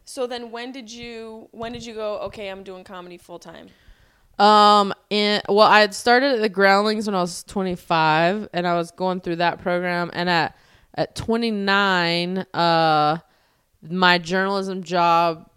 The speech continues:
Speaker 2: the, you know, the newspaper business is just a dying
Speaker 1: Yeah.
Speaker 2: business. And I wrote for newspapers at the time, and, uh, the L A Daily News and the New York Daily News, and our column got cut as
Speaker 1: Ugh.
Speaker 2: part of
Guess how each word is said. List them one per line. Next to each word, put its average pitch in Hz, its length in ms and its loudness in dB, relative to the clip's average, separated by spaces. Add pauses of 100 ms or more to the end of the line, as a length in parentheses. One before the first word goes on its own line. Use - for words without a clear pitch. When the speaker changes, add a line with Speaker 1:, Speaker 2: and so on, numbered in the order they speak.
(140)
Speaker 2:
the, 185 120 -2
you 240 200 -4
know, 277 120 -2
the 220 80 0
newspaper 220 520 0
business 170 500 -6
is 160 120 -12
just - 560 -8
a 160 80 -6
dying 156 520 -4
Speaker 1:
Yeah. 160 60 -8
Speaker 2:
business. 151 580 -6 (440)
And 160 320 -2
I 165 180 4
wrote 160 260 2
for 160 80 -10
newspapers 151 640 -6
at 139 100 -8
the 147 100 -8
time, 147 440 -6
and, 151 500 -8 (100)
uh, 143 80 -6
the 143 180 -4
L 143 160 -2
A 151 80 -4
Daily 143 280 -6
News 160 360 -6
and 151 100 -12
the 143 60 -10
New 147 140 -10
York 143 200 -6
Daily 147 300 -6
News, 147 360 -6
and 151 200 -10
our 147 220 -2
column 156 460 -6
got 135 220 -8
cut 135 440 -12
as 147 240 -10
Speaker 1:
Ugh. 117 80 -12
Speaker 2:
part 151 200 -4
of 147 280 -6